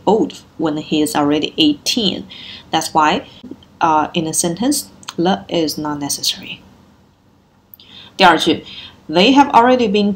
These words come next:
to thirty countries. I've only been to five." 他们都去过三十个国家了，我才去过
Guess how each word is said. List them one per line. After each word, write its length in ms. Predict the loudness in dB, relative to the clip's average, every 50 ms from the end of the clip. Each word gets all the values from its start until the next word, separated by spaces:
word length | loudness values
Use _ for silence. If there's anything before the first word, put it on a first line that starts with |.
| 0
to 240 | 0 2 2 2 2
thirty 840 | 0 -4 -8 -12 -14 -14 -4 0 4 4 6 6 6 4 4 2 0
countries. 680 | -2 -4 -2 -2 0 2 4 6 6 6 6 4 -2 -10 -16 -20 -20 _ _ _ _ _ _
I've 280 | 0 0 0 0 0 -2
only 280 | -4 -4 -2 -2 -2 -2
been 220 | -2 -2 -2 -4 -6 -4
to 160 | -4 -4 -4
five." 1000 | -4 -8 -14 -6 0 0 2 2 2 -2 0 -2 -2 -2 -2 -4 -6 -8 -8 -14 -18 -20 _ _ _ _ -20 -20 -20 _ -20 _ _ _ _ _ _ _ _ _ _ _ _ _ _
他 160 | -2 0 2
们 220 | 2 4 2 2 4
都 360 | 6 6 6 4 2 -2 -8 -16 -10
去 300 | -6 -4 0 0 0 0
过 320 | 2 2 2 2 2 -2 -8 -18 -18 _
三 440 | -10 -10 -4 -2 0 2 2 2 2
十 200 | 2 2 2 2
个 120 | 2 0
国 200 | 0 0 0 0
家 220 | 2 2 4 4 4
了， 220 | 2 0 -4 -6 -14 -20 -20 -20 -20 -4
我 220 | 0 2 2 2
才 240 | 0 0 -2 -4 -4
去 260 | -2 -4 0 0 0
过 380 | 2 2 2 2 2 2 -2 -8